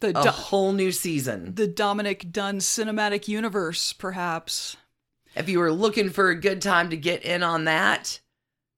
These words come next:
Speaker 2: little bit of a hint here, we're about to go on the Eris tour. Uh-huh.
Speaker 1: You can also get more from us on Thursdays at Trashy Royals,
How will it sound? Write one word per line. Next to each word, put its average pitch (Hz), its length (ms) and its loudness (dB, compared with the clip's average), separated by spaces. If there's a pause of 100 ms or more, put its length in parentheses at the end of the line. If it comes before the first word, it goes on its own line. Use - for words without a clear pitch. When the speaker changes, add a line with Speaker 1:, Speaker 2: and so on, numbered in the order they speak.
(120)
Speaker 2:
little 190 260 4
bit 190 240 2
of 170 140 2
a 151 60 2
hint 190 320 0
here, 131 440 0 (160)
we're 175 200 2
about 151 300 4
to 156 120 -2
go 147 220 0
on 147 220 0
the 160 260 -4 (420)
Eris 170 840 2 (200)
tour. 107 720 2 (420)
Uh-huh. 127 580 4 (480)
Speaker 1:
You 240 160 2
can 247 180 2
also 240 1000 8
get 208 200 2
more 233 160 4
from 226 200 2
us 220 240 2
on 214 200 0
Thursdays 220 920 -2
at 185 320 0
Trashy 208 580 0
Royals, 208 680 -4